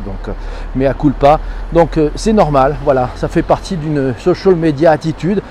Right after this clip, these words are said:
Et puis après, on apprend, après, on se calme, après, on, on est un petit peu moins, euh, au-, auto-centré sur, euh, sa petite personne, bien au contraire. Mais c'est peut-être aussi cette évolution et cette maturité qui est intéressante.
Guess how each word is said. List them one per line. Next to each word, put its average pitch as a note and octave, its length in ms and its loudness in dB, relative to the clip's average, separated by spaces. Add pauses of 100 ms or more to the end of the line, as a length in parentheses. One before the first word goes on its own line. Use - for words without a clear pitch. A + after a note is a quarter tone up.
(160)
Et D3+ 60 2
puis F3+ 140 4
après, F3 200 0
on G3+ 120 4
apprend, C#3+ 460 2
après, C#3+ 220 -2
on D3+ 140 2
se - 120 -16
calme, C3+ 340 2
après, C#3 280 0
on, A#2 120 0 (340)
on C#3 140 2
est E3 80 2
un E3 100 2
petit E3 200 -4
peu - 160 0
moins, E3 340 4
euh, B2 100 2 (420)
au-, D#3 400 6
auto-centré F#3+ 920 4
sur, - 340 2
euh, D3 60 6
sa E3 180 4
petite D#3+ 300 0
personne, E3+ 460 0
bien D#3+ 200 2
au D#3+ 100 2
contraire. D#3+ 440 0
Mais D#3 60 -2
c'est G#3+ 140 0
peut-être A3 380 0
aussi E3+ 220 -2
cette - 260 -2
évolution D3+ 480 0
et D#3 60 0
cette C#3 180 -6
maturité C#3 580 -2 (440)
qui - 80 0
est D3 80 0
intéressante. C#3 640 2